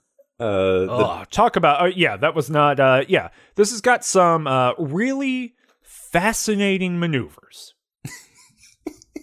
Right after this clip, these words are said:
Speaker 2: And also, right up against it, some of the worst parts of the comic. <laughs> For me. Right, you know, you know, I can always only,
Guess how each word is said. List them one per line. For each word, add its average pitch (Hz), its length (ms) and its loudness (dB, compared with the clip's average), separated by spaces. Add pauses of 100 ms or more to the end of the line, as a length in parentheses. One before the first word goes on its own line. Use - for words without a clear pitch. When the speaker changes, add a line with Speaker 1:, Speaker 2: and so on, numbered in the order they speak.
(420)
Speaker 2:
And 190 320 0 (100)
also, 151 600 4 (320)
right 139 460 2
up 285 160 4
against 262 400 0
it, 117 260 -2 (720)
some 208 260 2
of 143 60 2
the 104 100 -2
worst 143 420 2
parts 180 260 2
of 160 60 -10
the 156 60 -6
comic. - 580 -6 (600)
<laughs> - 640 -4
For 190 140 4
me. 101 300 -4 (280)
Right, 123 240 -2
you 127 80 -2
know, 120 120 0
you 117 100 -2
know, 131 100 0
I 123 120 0
can 123 120 -8
always 110 220 -4
only, 101 260 -10